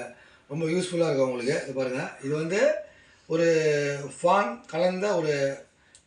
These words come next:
பேண்டட், ஒயிட் பேண்டட் ஹாம்ஸ்டரு, ஃபீமேலு. இது கூட நம்ம வந்து என்ன பண்ண போறோம்னா, இப்போ, இப்போ மொத்த ஃபீமேலை காட்ட போறோம்.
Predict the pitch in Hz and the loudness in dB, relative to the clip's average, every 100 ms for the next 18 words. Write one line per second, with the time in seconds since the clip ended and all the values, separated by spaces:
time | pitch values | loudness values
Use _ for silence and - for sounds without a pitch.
0 | _ 127 175 180 - - - 151 180 151 | _ 0 2 2 0 -4 -4 0 0 0
1 | 160 151 185 262 - - _ _ - 160 | -4 -2 -2 -4 -6 -18 _ _ -8 -4
2 | 165 - 139 165 - - _ _ _ - | -4 -4 0 0 0 -4 _ _ _ -4
3 | 190 175 135 135 - - _ _ - _ | -2 0 2 2 0 -8 _ _ -20 _
4 | _ 175 202 196 208 185 175 175 226 220 | _ 0 2 4 4 2 0 2 2 2
5 | 180 185 170 165 147 143 175 151 160 226 | 0 0 -2 -2 -4 -4 -4 -2 -2 -2
6 | 226 156 165 156 156 156 165 190 190 180 | -4 -6 -4 -4 -4 -4 -4 -2 -2 -2
7 | - 170 131 131 233 | 0 -2 -2 -2 -4